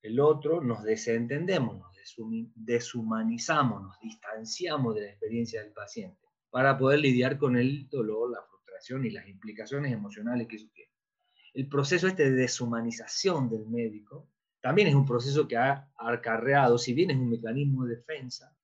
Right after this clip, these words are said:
del mismo médico, también ha acarreado muchos problemas.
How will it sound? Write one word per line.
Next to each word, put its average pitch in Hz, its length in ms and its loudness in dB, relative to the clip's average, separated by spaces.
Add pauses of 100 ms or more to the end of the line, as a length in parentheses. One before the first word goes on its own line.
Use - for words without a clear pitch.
(120)
del 110 180 -4
mismo 127 320 2
médico, 131 680 0
también 120 300 -2
ha 156 80 2
acarreado 110 460 -4
muchos 110 260 -14
problemas. 127 500 -16